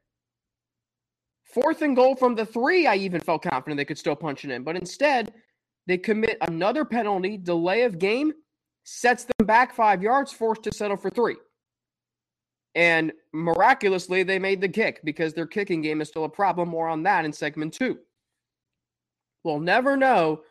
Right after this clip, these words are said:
if the Bearcats would have tied the game had they just stayed under composure,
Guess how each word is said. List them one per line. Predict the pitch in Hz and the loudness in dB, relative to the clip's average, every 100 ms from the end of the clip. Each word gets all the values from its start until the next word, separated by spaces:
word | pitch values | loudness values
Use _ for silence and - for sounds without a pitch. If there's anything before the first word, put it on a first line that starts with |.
| _ _ _ _ _ | _ _ _ _ _
if | - 160 | -6 -4
the | 165 | 0
Bearcats | 170 226 226 220 208 | 2 2 2 0 2
would | 202 | -2
have | 190 | 0
tied | 190 233 | 0 0
the | 262 | 0
game | 226 233 214 | -2 0 0
had | 190 190 | 0 -2
they | 175 | -2
just | 165 170 - | -4 -6 -8
stayed | - 180 208 | -4 -2 0
under | 226 233 | 0 -2
composure, | 226 220 196 180 175 175 | -2 -2 0 -2 -2 -4